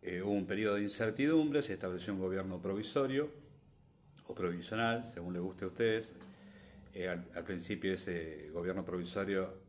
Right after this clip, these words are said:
era presidido por el príncipe Lvov,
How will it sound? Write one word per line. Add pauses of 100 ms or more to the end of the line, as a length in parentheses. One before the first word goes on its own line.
era
presidido
por
el
príncipe
Lvov,